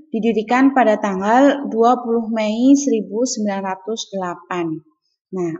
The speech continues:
organisasi ini berdiri berdasarkan pemikiran seseorang dari lulusan Stovia. Stovia itu merupakan sekolah dokter Jawa pada zaman dahulu. Nah, ini berdasarkan pemikiran dari dokter Wahidin Sudirohusodo.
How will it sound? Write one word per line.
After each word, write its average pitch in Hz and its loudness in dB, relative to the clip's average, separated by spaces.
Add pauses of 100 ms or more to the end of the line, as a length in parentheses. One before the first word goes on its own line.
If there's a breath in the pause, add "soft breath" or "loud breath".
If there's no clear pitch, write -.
organisasi 190 -6
ini 214 0
berdiri 202 -2
berdasarkan 196 -4
pemikiran 220 -4
seseorang 220 -2
dari 208 -2
lulusan 214 -4
Stovia. 208 -4 (320 loud breath)
Stovia 220 -2
itu 240 0
merupakan 233 2
sekolah 226 -4
dokter 202 -4
Jawa 196 -2
pada 165 -8
zaman 160 -6
dahulu. 160 -8 (720 soft breath)
Nah, 165 -4
ini 214 -4
berdasarkan 185 -4
pemikiran 220 0
dari 214 2
dokter 202 0
Wahidin 214 -2
Sudirohusodo. 202 -2